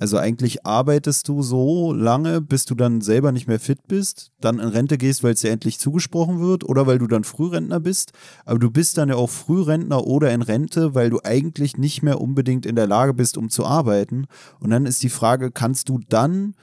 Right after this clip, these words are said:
von deiner körperlichen Verfassung her überhaupt noch so den Sachen nachgehen, die dich vielleicht vorher erfüllt hätten, wenn du vorher die Zeit dafür gehabt hättest oder dir im Zweifelsfall genommen hättest, ne? Ist ja auch so das, was er sagt, so die Kinder werden dann auch älter, du, du verpasst so ein bisschen so dann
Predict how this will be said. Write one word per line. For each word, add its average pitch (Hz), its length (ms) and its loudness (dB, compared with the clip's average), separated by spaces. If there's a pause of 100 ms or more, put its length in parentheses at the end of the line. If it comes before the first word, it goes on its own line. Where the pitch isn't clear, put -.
(180)
von 123 220 -2
deiner 123 240 4
körperlichen 143 580 0
Verfassung 135 600 0
her 135 320 4
überhaupt 117 480 2
noch 123 100 2
so 117 160 2
den 131 300 2
Sachen 123 320 0
nachgehen, 120 560 0
die 113 120 -2
dich 110 180 -6
vielleicht 107 300 0
vorher 135 280 4
erfüllt 143 480 2
hätten, 117 380 -2 (320)
wenn 107 100 0
du 113 80 2
vorher 123 260 2
die 110 140 -4
Zeit 117 320 2
dafür 117 240 0
gehabt 107 340 -4
hättest 131 400 -2
oder 120 220 2
dir 107 140 0
im 104 100 -2
Zweifelsfall 110 540 0
genommen 98 280 -2
hättest, 98 380 -6
ne? 123 180 -6 (320)
Ist - 100 -4
ja 101 60 2
auch 104 120 2
so 135 100 2
das, 104 180 -2
was 98 160 -2
er 95 100 -2
sagt, 87 240 -6
so 98 100 -4
die 92 120 -6
Kinder 104 320 0
werden 101 160 2
dann 98 140 -2
auch 143 240 -2
älter, 98 280 -2
du, 98 300 -4
du 95 480 -4
verpasst - 480 -2
so 131 80 0
ein 113 80 0
bisschen 127 320 2
so 113 220 2
dann 110 340 0